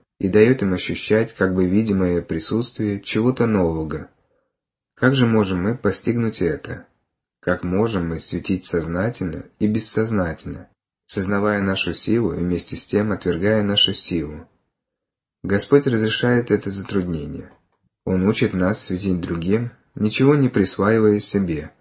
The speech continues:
но принося всю славу Богу. «Тогда светит свет ваш перед людьми,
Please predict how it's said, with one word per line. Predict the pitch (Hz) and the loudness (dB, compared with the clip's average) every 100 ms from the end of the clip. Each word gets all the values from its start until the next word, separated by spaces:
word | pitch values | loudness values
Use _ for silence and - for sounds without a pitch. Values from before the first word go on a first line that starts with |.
| _ _ _ - | _ _ _ -6
но | 87 | -6
принося | 82 87 85 80 - 101 113 - | -2 -2 -2 -4 -2 -2 -2 -6
всю | - 120 | -6 -4
славу | 135 - 92 101 101 | 0 2 2 2 0
Богу. | 92 80 76 - - _ _ _ _ _ _ _ _ _ _ - | -2 -6 -6 -10 -16 _ _ _ _ _ _ _ _ _ _ 0
«Тогда | 104 107 120 | 2 4 2
светит | - 147 131 107 | 4 2 2 -2
свет | - 104 131 | 0 0 2
ваш | 120 110 - | 0 0 0
перед | 107 104 | 0 0
людьми, | 104 104 104 85 76 | 0 0 0 -4 -6